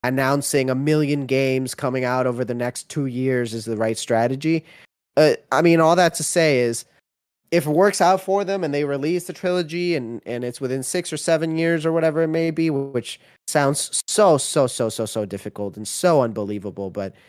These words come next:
let's say it all works out for them, then great, awesome, I'm happy for them. But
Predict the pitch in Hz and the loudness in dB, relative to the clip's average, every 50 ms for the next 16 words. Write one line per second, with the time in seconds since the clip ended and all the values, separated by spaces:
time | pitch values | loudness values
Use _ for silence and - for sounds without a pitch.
0 | _ _ _ _ _ 139 156 185 185 - - 214 214 208 180 175 175 175 170 175 | _ _ _ _ _ 4 4 4 4 6 6 6 6 8 8 8 8 8 8 6
1 | 165 156 - - 165 156 160 151 - - 170 160 165 156 165 165 165 156 139 127 | 4 4 4 4 4 4 4 4 2 0 2 2 2 0 0 -2 -2 0 0 0
2 | 123 120 123 120 131 135 143 160 147 123 104 - _ _ _ _ 127 139 139 135 | 0 0 -4 -8 -10 -4 0 0 0 0 -2 -6 _ _ _ _ 2 2 2 2
3 | - 110 101 101 101 101 101 127 127 127 - 120 113 - 110 101 92 95 101 104 | -2 -6 -6 -8 -10 -6 -2 -2 -2 -2 -2 -6 -10 -8 -8 -8 -8 -8 -10 -10
4 | 104 101 101 95 - | -8 -6 -6 -8 -8